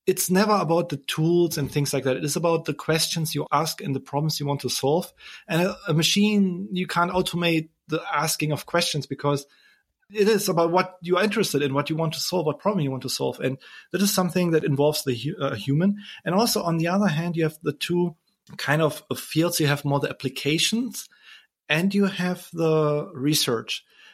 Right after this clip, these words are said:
And the research will never go away. You will always want to improve things and develop new methods.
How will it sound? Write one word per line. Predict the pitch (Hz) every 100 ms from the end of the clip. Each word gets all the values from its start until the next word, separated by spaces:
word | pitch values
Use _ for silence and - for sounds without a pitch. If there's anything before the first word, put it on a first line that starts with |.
| _
And | 147 151 147
the | 147
research | 220 226 254 170
will | 165
never | 156 165 151
go | 156
away. | 147 139
You | 135
will | 139
always | 160 170 175 165
want | 202 139 147 156 156
to | 156 151 151
improve | 147 - 160 160
things | 165 160 156
and | 131
develop | 127 131 139 139
new | 127
methods. | 131 143 190